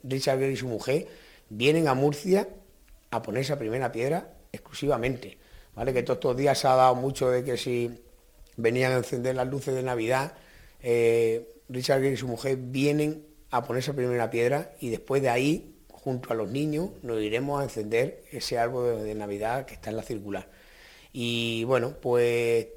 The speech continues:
todo el conjunto es algo que, algo maravilloso, algo ilusionante, algo que, eh, que está moviendo muchísimo, está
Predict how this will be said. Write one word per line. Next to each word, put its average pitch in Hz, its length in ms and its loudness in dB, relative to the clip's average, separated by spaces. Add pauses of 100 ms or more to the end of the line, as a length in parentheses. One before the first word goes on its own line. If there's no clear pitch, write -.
(180)
todo 156 300 10
el 147 60 8
conjunto 156 760 4
es 139 120 4
algo 139 640 4
que, 110 720 0 (280)
algo 131 200 2
maravilloso, 131 640 4
algo 127 200 2
ilusionante, 135 800 0 (560)
algo 131 1040 2 (100)
que, 120 200 2
eh, 113 760 0
que 120 100 -8
está 127 220 2
moviendo 131 420 2
muchísimo, 127 920 -4
está 120 880 2